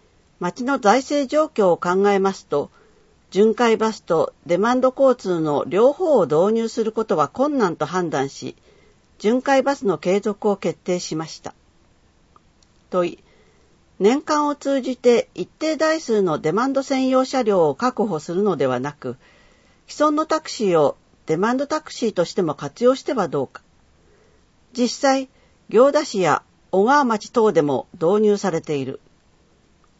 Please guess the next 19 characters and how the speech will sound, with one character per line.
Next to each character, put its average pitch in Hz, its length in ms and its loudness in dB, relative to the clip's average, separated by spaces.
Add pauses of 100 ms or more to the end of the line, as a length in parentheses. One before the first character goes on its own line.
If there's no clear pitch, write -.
こ 277 140 0
の 294 140 2
兼 294 240 -2
用 302 200 2
方 311 180 0
式 196 240 -2
で 165 100 4
あ 170 80 2
れ 165 120 0
ば、 131 240 -2 (720)
新 294 200 0
た 240 120 2
に 160 120 0
専 240 280 0
用 277 160 -2
の 277 120 -4
車 254 180 -2
両 240 200 2
や 226 260 0